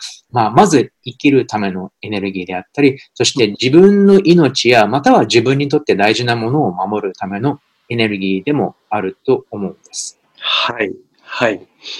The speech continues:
Speaker 2: とてもこう重要なエネルギーですよね。
Speaker 1: うん。
Speaker 2: 私はこの火星を考えるときに、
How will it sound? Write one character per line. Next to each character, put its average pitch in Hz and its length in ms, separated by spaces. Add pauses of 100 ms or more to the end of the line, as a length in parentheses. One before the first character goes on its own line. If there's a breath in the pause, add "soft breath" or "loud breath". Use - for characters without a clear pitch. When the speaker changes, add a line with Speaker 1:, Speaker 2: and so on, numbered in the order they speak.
(400 loud breath)
Speaker 2:
と 131 120
て 147 120
も 147 180
こ 131 120
う 117 140
重 151 260
要 170 120
な 156 320
エ - 140
ネ 151 240
ル 151 100
ギ 113 120
ー - 20
で 92 100
す - 140
よ 80 100
ね。 185 380 (180)
Speaker 1:
う 120 80
ん。 95 300 (340)
Speaker 2:
私 220 760
は 208 200
こ 214 120
の 196 100
火 202 120
星 214 200
を 208 120
考 196 320
え 185 80
る 135 120
と 113 140
き 107 140
に、 127 460